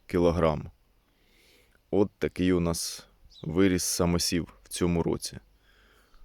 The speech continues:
Невідомо, з чого це, але самосів вийшов дуже цікавий. Надіюся, тут насіння визріло добре.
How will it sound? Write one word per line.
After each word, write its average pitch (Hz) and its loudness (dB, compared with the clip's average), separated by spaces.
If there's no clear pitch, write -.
Невідомо, 92 4
з - -8
чого 143 2
це, - -8
але 82 0
самосів 92 -2
вийшов 82 -2
дуже 87 0
цікавий. - -4
Надіюся, 98 2
тут 98 -4
насіння 92 0
визріло 90 2
добре. 80 -2